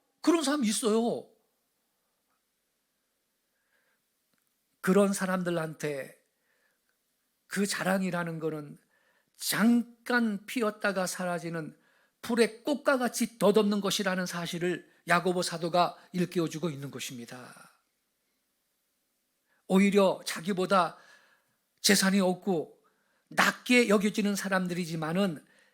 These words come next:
예수님 안에서는 그들과 똑같이 "나도 믿음의 한 형제다." 이와 같은 신분을 기쁘고 감사하게 여길 줄 아는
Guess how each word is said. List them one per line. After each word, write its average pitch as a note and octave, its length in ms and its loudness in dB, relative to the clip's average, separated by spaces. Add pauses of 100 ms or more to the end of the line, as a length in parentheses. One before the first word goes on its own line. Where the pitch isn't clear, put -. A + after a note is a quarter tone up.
(120)
예수님 G3+ 480 4
안에서는 F#3 560 0 (160)
그들과 G#3 520 2
똑같이 - 840 0
"나도 G3+ 320 4
믿음의 F#3+ 380 2
한 F#3+ 160 -2
형제다." F#3+ 680 4 (2250)
이와 A#3+ 220 10
같은 C#4 300 4
신분을 B3+ 760 4 (1300)
기쁘고 G3 480 4
감사하게 B3+ 1120 -2
여길 G#3+ 240 2
줄 G#3+ 180 -4
아는 G#3+ 360 2